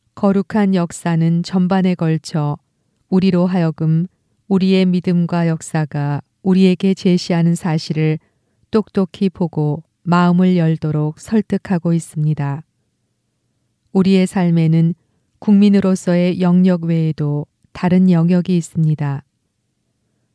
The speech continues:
우리는 알고 있거나 말거나 구약시대 하느님 백성의 완성인 성교회의 회원입니다. 오늘 독서의 성 바오로의 말씀을 다시 들어봅시다.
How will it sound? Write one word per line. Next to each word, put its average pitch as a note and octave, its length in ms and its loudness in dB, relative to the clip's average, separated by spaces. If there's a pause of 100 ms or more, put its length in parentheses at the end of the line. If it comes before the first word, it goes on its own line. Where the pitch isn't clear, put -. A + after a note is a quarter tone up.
(220)
우리는 G3 460 4
알고 F3+ 380 0
있거나 E3 580 -2
말거나 D#3 760 -2 (220)
구약시대 F#3+ 680 0
하느님 G#3 460 0
백성의 E3 500 -2
완성인 D#3 720 0 (560)
성교회의 F#3 1040 -2 (100)
회원입니다. E3+ 840 -2 (1500)
오늘 G3+ 300 4
독서의 F3 600 0
성 A3 340 0
바오로의 F3 480 0
말씀을 D#3 640 -2 (120)
다시 F3+ 540 -2
들어봅시다. D#3 840 -4